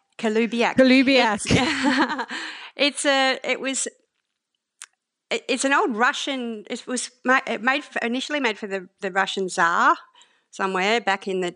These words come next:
Speaker 1: day, and it's a whole fillet of, a whole side of salmon, and then it has, um, saffron rice, mushroom duxelle,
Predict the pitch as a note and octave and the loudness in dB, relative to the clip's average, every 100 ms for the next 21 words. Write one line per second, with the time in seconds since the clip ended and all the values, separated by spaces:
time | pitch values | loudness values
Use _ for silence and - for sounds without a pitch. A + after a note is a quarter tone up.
0 | _ - F3+ F#3 C4 - A3+ A3+ - - | _ 0 0 2 -2 0 0 -2 -4 -10
1 | - _ _ _ _ A3+ A3 C#4+ E4 E4 | -10 _ _ _ _ 0 4 4 2 -4
2 | - - B3+ A#3+ A3 G#3+ - - - _ | -12 -8 -6 -4 -6 -10 -18 -20 -20 _
3 | _ - A#3 D4 - B3+ A3 - G3+ G3+ | _ -2 0 0 4 2 2 0 0 0
4 | F3+ F#3+ B3+ - _ _ - - - A3 | -2 -8 -12 -16 _ _ -20 -20 -6 -4
5 | A3 A3 A3 G3+ G3+ G#3 G3+ G3+ G3+ - | 0 0 0 -2 -2 0 0 -4 -6 -8
6 | - _ _ _ G#3 F#3 F#3 F#3 - - | -12 _ _ _ 0 2 0 -6 -8 -2
7 | - A#3+ B3 C#4 B3+ F3 F#3+ B3+ - - | 0 0 2 0 2 2 2 -2 -10 -14
8 | _ _ _ _ _ _ _ G#3+ A#3 C4 | _ _ _ _ _ _ _ -4 -2 -4
9 | A#3+ - - E3+ F#3+ | -4 -4 -4 -6 -6